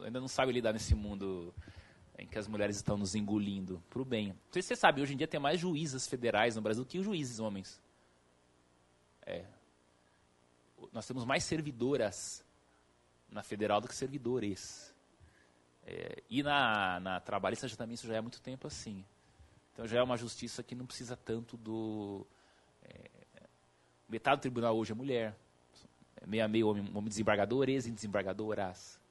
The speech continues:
Interessante isso, né? É uma justiça que, é, foi mais pioneira na absorção, é, da mão de obra feminina, no trato da coisa judicial. É, então vejam que interessante. É,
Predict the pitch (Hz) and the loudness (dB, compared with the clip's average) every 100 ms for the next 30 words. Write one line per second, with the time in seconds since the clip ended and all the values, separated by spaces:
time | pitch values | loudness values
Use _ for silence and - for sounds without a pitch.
0 | _ _ _ - 117 113 151 143 - 90 | _ _ _ -8 -6 -6 -8 -10 -12 -14
1 | - 101 - - - - - - - - | -12 -14 -2 -2 -2 -18 -20 -20 -20 -12
2 | 98 104 98 120 - - - 117 110 95 | -4 -4 -4 -6 -4 -6 -6 -8 -6 -8
3 | 92 82 - - 107 120 - 139 120 117 | -6 -6 -6 -6 -2 0 2 2 4 4
4 | 107 101 98 - 104 - 107 104 95 90 | 4 2 -2 -4 -6 -4 -4 -4 -6 -10
5 | _ - - - _ _ _ 98 92 90 | _ -20 -20 -20 _ _ _ -12 -10 -4
6 | 98 98 98 98 95 92 - 101 101 92 | -4 -4 -4 -2 -2 -2 -6 -8 -6 -6
7 | 90 - _ _ _ - 101 - 101 98 | -10 -14 _ _ _ -16 -14 -4 -4 -2
8 | 104 - 104 101 95 - 98 92 92 _ | -4 -4 -4 -4 -6 -6 -4 -4 -6 _
9 | _ _ _ - _ - - - 120 117 | _ _ _ -20 _ -20 -12 0 2 2
10 | 113 107 - 123 185 214 240 226 196 160 | 0 -4 -6 -6 -2 0 4 4 4 0
11 | - 117 104 - 131 | -2 -6 -6 -8 -10